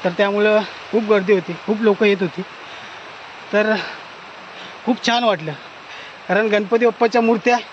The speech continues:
खूप छान होत्या आणि खूप दिवस मनात इच्छा होती की गणपती बाप्पाच्या मूर्त्या बघायला कधी भेटतील अशा सर्व एकत्र,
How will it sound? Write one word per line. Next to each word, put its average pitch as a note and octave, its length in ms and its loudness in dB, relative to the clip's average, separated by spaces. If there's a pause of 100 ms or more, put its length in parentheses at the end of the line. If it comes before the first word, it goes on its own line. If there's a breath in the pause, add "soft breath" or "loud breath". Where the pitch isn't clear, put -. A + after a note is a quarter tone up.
(140)
खूप A3 220 -2
छान A3+ 200 4
होत्या G#3+ 240 2 (460 loud breath)
आणि G3+ 220 0
खूप A#3 260 0
दिवस A#3+ 400 4 (280)
मनात G#3 280 2
इच्छा A3+ 240 -2
होती G3 180 0
की G#3+ 100 2
गणपती G3 360 0
बाप्पाच्या G#3+ 320 -2
मूर्त्या G3+ 360 0 (520 loud breath)
बघायला G3+ 400 2 (160)
कधी G3 260 2
भेटतील A3 380 2
अशा G3+ 220 0
सर्व G3 320 0
एकत्र, G3 440 0